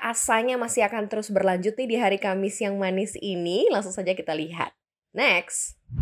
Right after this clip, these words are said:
Gelaran penawaran umum perdana saham atau initial public offering ini masih semarak. Tercatat saat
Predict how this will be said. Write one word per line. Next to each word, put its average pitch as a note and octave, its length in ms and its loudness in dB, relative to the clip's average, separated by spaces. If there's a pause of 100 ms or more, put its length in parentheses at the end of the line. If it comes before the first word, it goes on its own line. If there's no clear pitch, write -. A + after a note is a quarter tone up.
(920)
Gelaran A#3+ 480 6
penawaran A#3 400 0
umum A3+ 240 -4
perdana G#3 400 0
saham G#3+ 320 -2
atau G3+ 160 -2
initial G3 400 -2
public F#3 400 -2
offering G3 320 -2
ini A#3 80 0
masih G#3 320 -2
semarak. F#3+ 640 2 (320)
Tercatat G3+ 320 2
saat G3 240 0